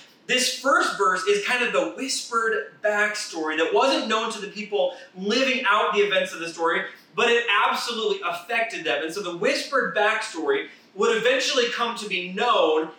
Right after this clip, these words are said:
but they experienced the consequence of this whispered backstory. So let me whisper this as if these, these first few verses, as, as if this is the whispered backstory. "But Israel violated the instructions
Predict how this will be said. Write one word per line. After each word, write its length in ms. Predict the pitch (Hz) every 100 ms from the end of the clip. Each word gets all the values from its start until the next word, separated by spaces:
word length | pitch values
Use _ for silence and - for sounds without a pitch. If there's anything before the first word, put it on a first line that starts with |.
| - - - -
but 120 | 208
they 160 | 240 233
experienced 480 | - 262 262 254
the 80 | 208
consequence 680 | - 240 247 - 202 180 175
of 200 | 180 180
this 180 | 185 170
whispered 640 | 208 220 - 170 165 165 - _ -
backstory. 440 | 185 190 - 160
So 180 | 156 202
let 100 | 226
me 60 |
whisper 400 | 196 208 - 180
this 240 | 165 156 156
as 160 | 165
if 220 | 170 180 - - _
these, 180 | 180 -
these 220 | 185 175
first 300 | 202 202 202
few 120 | 190 170
verses, 360 | 175 170 160
as, 360 | 156 160 165 165
as 220 | 165 165
if 180 | 175 170
this 160 | 175 165
is 80 |
the 100 | 156
whispered 400 | 156 180 165 156
backstory. 480 | 147 147 147 139 120 - _ - - _ _ _
"But 180 | 180 180 214
Israel 480 | 262 233 202 151
violated 720 | - 226 208 208 202 190 175 165
the 100 | 160
instructions 960 | 160 - 208 208 - 147 135 - -